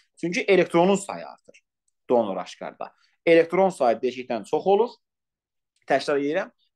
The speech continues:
Qatıldı, sən, məsələn, dörd valentliyə beş valentli bir arsen qatanda avtomatik bir dənə elektron neyindir? Artıq qalır da bu germaniumda. Bax, onda elektronun sayı artır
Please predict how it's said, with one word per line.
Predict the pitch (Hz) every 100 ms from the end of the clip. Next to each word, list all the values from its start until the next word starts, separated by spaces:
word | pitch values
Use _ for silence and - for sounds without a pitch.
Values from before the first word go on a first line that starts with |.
| -
Qatıldı, | 185 185 196 185 175
sən, | 151
məsələn, | 165 143
dörd | 180 170
valentliyə | 165 170 165 196 196
beş | 170 160 -
valentli | 151 156 143 180
bir | 127 170
arsen | 165 - 110
qatanda | 104 - 101 104 170 _ _ _ _ -
avtomatik | 175 - 185 185 220 175
bir | 220
dənə | 190 165 156
elektron | 160 156 180 185
neyindir? | 208 277 208 170
Artıq | 170 196
qalır | - 120 117
da | 226 247
bu | 180
germaniumda. | 120 120 104 95 90 _ - _ _ _ _ -
Bax, | 170 175
onda | 202 208 247 -
elektronun | 196 190 185 214 220
sayı | 196 185 165 156
artır | 165 156 - 185